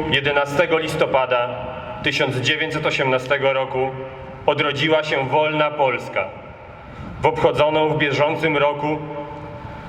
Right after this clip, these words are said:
sto czwartą rocznicę odzyskania niepodległości stajemy do niepodległościowego apelu pamięci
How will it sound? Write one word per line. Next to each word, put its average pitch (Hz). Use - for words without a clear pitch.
sto -
czwartą 156
rocznicę 151
odzyskania 147
niepodległości 139
stajemy 160
do 151
niepodległościowego 147
apelu 143
pamięci 139